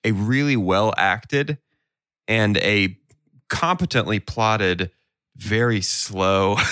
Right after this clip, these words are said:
<laughs> uh, like, would be very boring story if we, if we didn't draw it out. I don't know. It just, it feels so,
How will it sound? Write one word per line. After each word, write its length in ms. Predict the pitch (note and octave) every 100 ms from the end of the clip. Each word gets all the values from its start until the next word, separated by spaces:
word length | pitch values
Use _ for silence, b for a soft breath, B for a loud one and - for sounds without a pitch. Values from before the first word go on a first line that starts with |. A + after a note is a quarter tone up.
| B B B
<laughs> 420 | B B _ -
uh, 460 | G2+ F#2+ F2 D2 A1+ _ _ _
like, 320 | A2+ G#2 - -
would 360 | A2 A#2 C3 A2+
be 140 | A#2+
very 480 | G2+ G2 G#2 G#2+ F#2+
boring 600 | F2 F#2+ F2+ E2 D#2+ F2+ - _ _ -
story 640 | - - A2 F2+ F2 G#2 - _ _ _ -
if 180 | A#2+ A2
we, 220 | G#2 E2 _ -
if 140 | A2+
we 80 | G2
didn't 360 | - G#2 A2 G#2
draw 240 | A2+ A2+
it 80 | A2+
out. 280 | A#2 C#3 - _ _ _ _ _ _ -
I 40 |
don't 80 | C#3
know. 120 | C#3+
It 60 | G2+
just, 180 | A#2+ -
it 100 | C3
feels 300 | - C#3 G#2+
so, 640 | - - G#2 G2+ G#2+ G#2